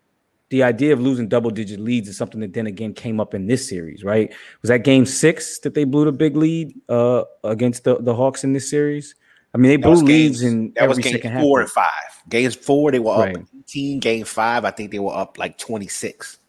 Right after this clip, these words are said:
Speaker 1: Right. It got, it was, yeah, the twenty-six point lead is the one that I was talking about. And I think I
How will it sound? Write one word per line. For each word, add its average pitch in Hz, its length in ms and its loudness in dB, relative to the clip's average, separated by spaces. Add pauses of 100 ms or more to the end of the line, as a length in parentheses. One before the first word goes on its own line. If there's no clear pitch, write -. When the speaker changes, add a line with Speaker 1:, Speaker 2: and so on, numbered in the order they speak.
(140)
Speaker 1:
Right. 92 320 -14
It 107 200 -12
got, 113 320 -2
it 113 80 -6
was, 117 180 2
yeah, 107 180 2
the 92 80 -2
twenty-six 120 400 2
point 104 200 -2
lead 101 100 -4
is 95 80 -4
the 101 60 -4
one 95 160 -2
that 95 80 -2
I 98 80 2
was 92 100 0
talking 90 240 -8
about. 87 240 -6
And 90 160 -8 (320)
I 110 80 0
think 135 160 2
I 110 200 4